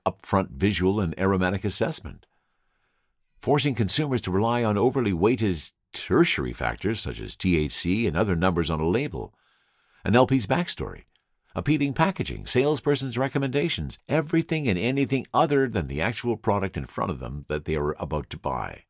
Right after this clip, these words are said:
The current Canadian legal in-person recreational retail experience offers no substantive advantage over an online store. Meanwhile, in jurisdictions outside of Canada that do allow legalized deli-style retail,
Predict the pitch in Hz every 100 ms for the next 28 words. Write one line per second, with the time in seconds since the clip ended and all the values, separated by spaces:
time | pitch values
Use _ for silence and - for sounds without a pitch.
0 | _ _ _ _ _ 104 - 202 233 -
1 | 131 120 98 87 95 90 90 92 92 80
2 | 73 80 - 80 82 71 82 - 78 69
3 | 69 - 69 82 82 80 82 76 82 104
4 | 147 117 - - 110 - - 131 139 110
5 | 95 80 113 143 87 71 107 92 98 92
6 | 98 90 95 110 110 107 - - 58 -
7 | _ _ _ _ _ _ _ _ - 90
8 | 78 85 131 87 87 82 76 85 - 76
9 | 73 71 - 82 117 156 117 - 57 65
10 | 117 - _ _ _ - - - 165 113
11 | 104 123 95 82 127 104 92 87 82 -
12 | 127 160 - 67 64 58 62 - 50 67
13 | 95